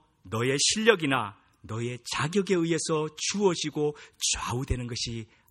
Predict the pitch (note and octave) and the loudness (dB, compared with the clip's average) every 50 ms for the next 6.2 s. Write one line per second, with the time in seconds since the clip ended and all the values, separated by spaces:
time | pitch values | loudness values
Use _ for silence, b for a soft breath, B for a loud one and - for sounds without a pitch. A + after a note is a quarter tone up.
0 | b - - F#2 F2+ F2+ G#2 A#2 C3 C3 C#3+ C#3+ C3+ A#2+ A2 G#2+ G#2+ - - - | b -12 -12 -10 -10 -8 -8 -6 -6 -4 -4 -6 -6 -6 -8 -10 -12 -12 -18 -20
1 | _ _ _ _ _ _ _ _ _ _ _ _ _ _ _ _ - - A2+ A2+ | _ _ _ _ _ _ _ _ _ _ _ _ _ _ _ _ -10 -6 -4 -4
2 | A#2 C3 B2 A#2+ C3+ C3 C3+ - C#3+ C3 C3 C#3 C#3 C3+ B2+ B B B B B | -2 -2 -2 0 0 0 2 2 2 2 2 2 2 0 -2 B B B B B
3 | B B B - - D3 C#3+ C#3+ C#3+ D3 D3 D3+ C3 C#3 D#3+ F#3 G3 F#3+ - - | B B B 0 4 4 6 6 4 2 2 2 2 2 4 6 6 4 4 2
4 | D#3+ D3 C3+ B2+ C3 C#3 C3+ C3 B2+ B B B B B B B - - - A#2+ | 0 0 0 2 2 2 2 2 0 B B B B B B B -10 -8 -6 -4
5 | A2+ A2+ A2 A2 A2+ A2+ A2+ G2 B2 C3 - - - - E3 D#3 D3 C3 C3 A#2+ | -4 -4 -4 -6 -6 -6 -6 -4 -6 -4 -4 -4 -6 -4 -2 -2 -2 -2 -2 -2
6 | A#2+ C3 C3 C#3+ | -2 -2 -4 -4